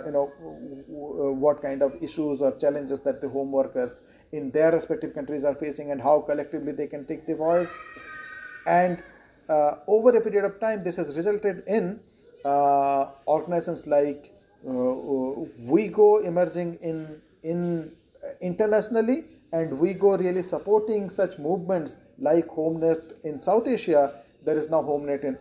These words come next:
Africa, there is HomeNet Latin America, who, uh, who are again collaborating, uh, or who are creating these kind of regional associations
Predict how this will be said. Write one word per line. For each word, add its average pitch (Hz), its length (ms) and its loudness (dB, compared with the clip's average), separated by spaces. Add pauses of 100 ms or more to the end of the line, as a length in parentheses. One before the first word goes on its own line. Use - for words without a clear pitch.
Africa, 208 580 2
there 139 100 0
is 139 120 0
HomeNet 139 400 -4
Latin 202 260 -2
America, 165 640 0 (380)
who, 175 580 0 (400)
uh, 143 340 2
who 156 240 0
are 160 400 6 (240)
again 165 300 -2
collaborating, 143 800 0 (260)
uh, 139 100 0
or 147 240 4
who 139 240 0
are 139 220 6
creating 165 560 -2
these 135 160 -8
kind 139 240 -4
of 135 140 0
regional 147 640 0
associations 139 840 -2